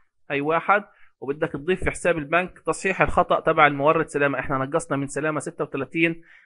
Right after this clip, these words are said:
على أساس إن إحنا سديناه ميتين أربعة وتمانين، لا، إحنا سديناه ميتين تمانية وأربعين،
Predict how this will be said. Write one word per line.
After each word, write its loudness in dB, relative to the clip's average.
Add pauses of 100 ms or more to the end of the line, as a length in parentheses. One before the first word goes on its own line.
(100)
على 10
أساس 2
إن 0
إحنا 0
سديناه 0
ميتين -2
أربعة 4
وتمانين، -4
لا، 0
إحنا -8
سديناه -4
ميتين -2 (200)
تمانية 2
وأربعين، 4